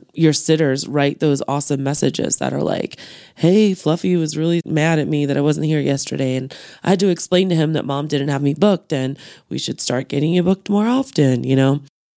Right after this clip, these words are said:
And then there's also things that we talk about a lot in my intensives. If you are a dog walking company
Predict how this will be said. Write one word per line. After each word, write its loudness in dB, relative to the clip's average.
And 4
then 2
there's 2
also 0
things 0
that -4
we -2
talk -4
about 0
a 2
lot -2
in 0
my 0
intensives. -2
If -2
you 0
are -4
a 0
dog 0
walking -2
company -8